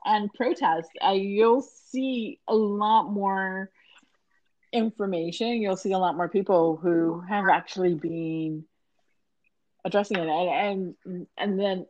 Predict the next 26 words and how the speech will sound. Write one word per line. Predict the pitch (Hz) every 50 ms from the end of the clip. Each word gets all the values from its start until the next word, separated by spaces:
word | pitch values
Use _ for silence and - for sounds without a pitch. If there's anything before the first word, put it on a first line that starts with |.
| _ _
you | - 196 196 208 185
know, | 170 165 165 - -
and | 180 180 180
of | 170 175
course, | - 190 175 175 -
the, | 185 170 156 156 151 147 139 - - _ _ _ _ _ _ -
if | 202 202
that | 254 226 220
wasn't | 220 214 196 208 185 180
crazy | 185 175 165 175 170
enough, | 165 175 180 175 160 156 160 - -
it | - 226
was | 240 262 262 - - -
InStyle | 262 262 262 269 262 - 254 240 233 240 233 233
magazine | 220 214 208 196 180 196 214 233 214 196
that | 190 180 175 170
had | 175 214 226 190
done | - 180 180 190 190
this | 190 180 180 180
article. | 170 190 247 247 - 156 143 139 - _ _ _ _ _ _ _ _ _ _ _ _ _ _ _ _ _ _ _ _ _ _ _ _ _ _ _ _ _ _ _ _ _ _ _ _ _ _ _ _ _ _ _ _ _ _ _ _ _ _ _ _ _ -
A | 226
fashion | - - 254 277 - 262 196 180
magazine. | 156 160 175 143 147 139 135 143 156 170 _ _ _ _ _ _ _ _ _ _ _ _ _ _ _ _ _ _ _
So, | 208 185 175 170 160
uh, | 139 - - 170 156 - - - 175 175
it's, | 175 -